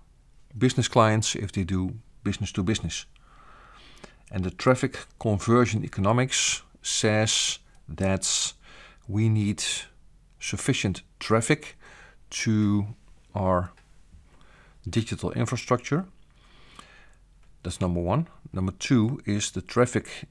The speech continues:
needs to convert. And number three is it needs to bring in more money, more potential, uh, in the long term at least, but in, even better in the short,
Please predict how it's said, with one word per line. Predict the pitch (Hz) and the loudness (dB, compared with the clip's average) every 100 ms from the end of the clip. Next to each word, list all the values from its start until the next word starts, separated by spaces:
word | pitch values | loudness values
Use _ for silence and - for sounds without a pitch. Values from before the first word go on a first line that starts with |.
| _ 110 | _ 0
needs | 113 117 117 - - - - - | 2 2 2 -2 -2 -4 -8 -6
to | 113 107 101 98 - - - | 0 2 2 0 -8 -14 -4
convert. | 98 85 90 90 143 - - - - _ _ - - - - - - _ | -2 -2 0 2 2 -4 -10 -20 -20 _ _ -20 -20 -20 -20 -20 -20 _
And | 113 98 | -4 0
number | 92 | 0
three | 87 127 127 110 | -2 4 4 6
is | 127 - 98 - - - - | 2 -2 -2 0 -4 -6 -8
it | 104 - | -8 -4
needs | 110 104 - - | 0 0 0 -4
to | 95 104 _ - - | -6 -14 _ -20 -14
bring | 95 - 107 120 107 | -12 -2 2 4 2
in | 101 | 2
more | 95 98 107 101 95 92 - - _ _ - - | 0 0 2 6 4 2 -16 -20 _ _ -20 -8
money, | 85 95 117 139 - - - - - | 0 2 2 0 -4 -20 -20 -20 -8
more | 95 92 92 | -4 -2 -2
potential, | - - 101 107 123 131 139 _ - - _ | -6 0 2 2 2 0 -2 _ -20 -20 _
uh, | 98 98 95 - - | -12 -10 -12 -16 -6
in | 110 | -2
the | 95 | 2
long | 92 117 | 6 6
term | - 117 107 | 4 0 0
at | - | 0
least, | 104 120 - - | -2 0 -4 -6
but | 85 | -4
in, | 90 - - - - | -4 -6 -14 -16 -10
even | 98 90 | -4 -2
better | 95 90 | 0 0
in | - | -2
the | 87 | -4
short, | - 107 110 | -4 -2 -2